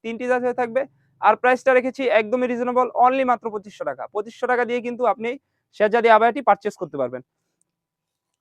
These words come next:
তো ভিউয়ার্স, এটার লং সাইজ হয়ে থাকবে ফিফটি টু, ফিফটি ফোর, ফিফটি সিক্স, তিনটি সাইজ হয়ে থাকবে। যারা যারা অর্ডার করতে চাচ্ছেন স্ক্রিনে থাকা নাম্বারটি সেভ করে ইমো অথবা WhatsApp-এ যোগাযোগ করে আমাদের এই বোরকাটি অর্ডার করতে পারবেন। আমরা কিন্তু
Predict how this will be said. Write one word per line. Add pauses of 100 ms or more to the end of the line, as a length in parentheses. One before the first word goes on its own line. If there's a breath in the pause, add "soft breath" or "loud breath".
তো
ভিউয়ার্স,
এটার
লং
সাইজ
হয়ে
থাকবে (120)
ফিফটি
টু, (100)
ফিফটি
ফোর,
ফিফটি
সিক্স,
তিনটি
সাইজ
হয়ে
থাকবে। (520)
যারা
যারা
অর্ডার
করতে
চাচ্ছেন (120)
স্ক্রিনে
থাকা (100)
নাম্বারটি (100)
সেভ (120)
করে (140)
ইমো
অথবা
WhatsApp-এ (400)
যোগাযোগ
করে
আমাদের
এই
বোরকাটি (100)
অর্ডার
করতে
পারবেন। (320)
আমরা
কিন্তু